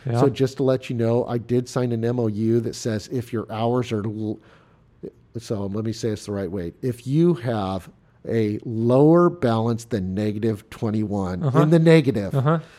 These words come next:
Speaker 2: so if you have negative twenty-three, negative fifty, negative seventy,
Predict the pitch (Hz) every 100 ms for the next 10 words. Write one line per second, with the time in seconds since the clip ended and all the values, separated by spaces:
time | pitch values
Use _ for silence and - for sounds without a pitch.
0 | - _ - 123 123 120 117 117 113 110
1 | 113 120 110 - 127 131 165 - 110 104
2 | 95 98 131 117 139 135 - 98 92 85
3 | - 113 117 131